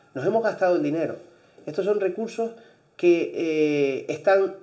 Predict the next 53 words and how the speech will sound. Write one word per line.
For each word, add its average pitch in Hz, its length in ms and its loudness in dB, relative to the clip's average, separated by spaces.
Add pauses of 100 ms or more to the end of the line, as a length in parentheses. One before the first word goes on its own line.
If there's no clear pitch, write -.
consignados, 175 640 4
que 143 60 -10
están 208 240 0
comprometidos 160 880 2 (140)
a 127 120 -4
determinadas 131 460 -2
actuaciones. 135 540 -6 (120)
El - 60 -20
caso, 127 220 -8
eh, 113 520 -8 (320)
eh, 127 140 -4
que 139 80 -2
le 127 60 0
apuntaba 120 400 -2
antes, 190 200 0
el 117 60 -8
Parque 117 220 -10
Camilo 113 280 -6
Sánchez, 139 440 -10
seis 151 220 -4
millones, 151 400 0
casi 143 200 -8
siete 156 240 -8
millones 151 320 -2
de 135 100 -6
euros 170 240 -2 (340)
consignados 135 640 -4 (460)
a, 175 520 0
a 131 140 -6
esa 170 280 0
obra. 143 280 2
Pero 120 140 -8
claro, 233 180 2
es 170 60 -2
que 160 80 -6
esa 156 160 -4
obra 226 200 0
no 170 360 2
se 220 120 0
ha 202 100 4
hecho 285 200 0
en 143 60 0
ocho 131 280 -2
años. 113 280 -8 (280)
Por - 100 -6
tanto, 165 160 2
esos 190 180 0
dineros 226 420 2
no 165 180 2
se 233 120 -2
han 214 120 0
podido 208 260 2
utilizar 190 580 -2